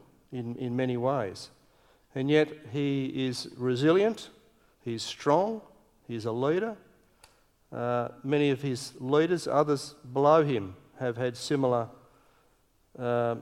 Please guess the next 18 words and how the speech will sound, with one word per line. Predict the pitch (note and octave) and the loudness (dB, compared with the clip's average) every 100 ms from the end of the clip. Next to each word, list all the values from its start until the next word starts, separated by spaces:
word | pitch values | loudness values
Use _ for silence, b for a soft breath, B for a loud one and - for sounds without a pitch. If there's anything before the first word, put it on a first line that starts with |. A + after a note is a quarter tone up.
| - - | -12 -12
similar | - C#3 B2+ A#2 | -4 -2 0 -2
experiences. | - - C#3 D3 C3 - G2+ - - _ _ b b b b b _ _ | -6 -4 0 0 -2 -6 -10 -10 -16 _ _ b b b b b _ _
And | B2 A#2+ | -8 0
one | C3 B2 | 0 0
thing | - B2 A2+ | -2 -4 -4
we | A#2 A#2 | -4 -6
hear | G#2+ C#3+ B2+ A2+ | -2 0 0 -2
about | G#2+ A2+ A#2 A#2 - | -6 -8 -4 -6 -4
testimonies | D3 C#3+ - A2+ A2 | -2 -2 -4 -8 -6
when | A2+ | -6
we | A2+ | -6
go | A2+ A#2 | -4 0
over | C3 F#3 A#2 | 0 -2 -4
there | A2 G#2+ G#2+ | -2 -2 -2
is, | G2+ - | -6 -6
um, | A#2 G#2+ G#2 G#2 - _ _ _ _ - b b b b b _ _ _ _ _ _ _ _ _ _ _ | -6 -6 -8 -12 -18 _ _ _ _ -20 b b b b b _ _ _ _ _ _ _ _ _ _ _
so | - D3+ D3 | 0 4 4
many | D#3 D#3+ C3+ G2 | 4 4 2 -2